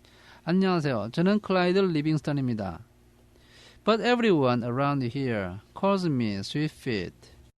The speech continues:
그러나 여기 있는 모든 사람들은 저를 향기로운 발이라고 부릅니다. Way to go, Swiftfeet, said another baseball player, slapping his hand.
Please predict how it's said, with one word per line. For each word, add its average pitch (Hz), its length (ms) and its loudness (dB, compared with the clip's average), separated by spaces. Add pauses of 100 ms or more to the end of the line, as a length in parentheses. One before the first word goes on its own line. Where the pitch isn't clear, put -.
(1000)
그러나 185 480 2
여기 190 240 4
있는 208 200 4
모든 175 300 4
사람들은 127 800 -2
저를 135 480 0
향기로운 190 540 4
발이라고 160 420 2
부릅니다. 127 600 0 (3000)
Way 233 180 6
to 190 200 2
go, 127 320 2
Swiftfeet, 113 720 -2 (140)
said 170 320 0
another 170 460 2
baseball 135 460 -2
player, 110 680 -4 (480)
slapping 131 800 -2
his 123 200 -6
hand. 101 360 -4